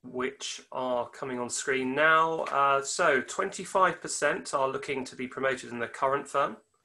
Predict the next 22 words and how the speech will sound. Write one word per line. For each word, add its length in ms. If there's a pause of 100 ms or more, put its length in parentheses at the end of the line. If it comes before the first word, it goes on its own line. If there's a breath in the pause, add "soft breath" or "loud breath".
(300 soft breath)
Forty-two 760
percent 580
would 140
like 240
to 120
move 300
for 140
promotion, 540
and 120
twenty-two 580
percent 440
would 100
like 220
to 100
move 240
for 80
the 80
same 300
level. 380 (460 loud breath)
Only 220
three 300
percent 500